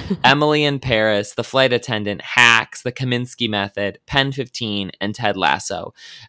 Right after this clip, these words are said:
Speaker 2: And, like, Blackish did not get nominated last year, but now
Speaker 1: Oh,
Speaker 2: it's
Speaker 1: wow.
Speaker 2: back again.
Speaker 1: Oh, wow.
Speaker 2: Cobra Kai and Emily in Paris, I feel like, are both, like,
Speaker 1: <laughs>
Speaker 2: random shows on Netflix that, uh, like, people liked, but wouldn't normally
Speaker 1: Mm.
Speaker 2: be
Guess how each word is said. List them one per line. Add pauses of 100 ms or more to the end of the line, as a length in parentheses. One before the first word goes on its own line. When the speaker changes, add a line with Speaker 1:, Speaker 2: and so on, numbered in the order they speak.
Speaker 2:
And,
like,
Blackish
did
not
get
nominated
last
year, (100)
but
now
Speaker 1:
Oh,
Speaker 2:
it's
Speaker 1:
wow.
Speaker 2:
back
again. (200)
Speaker 1:
Oh,
wow.
Speaker 2:
Cobra
Kai
and
Emily
in
Paris,
I
feel
like,
are
both, (720)
like,
Speaker 1:
<laughs>
Speaker 2:
random
shows
on
Netflix
that,
uh, (240)
like, (160)
people
liked,
but (360)
wouldn't
normally
Speaker 1:
Mm.
Speaker 2:
be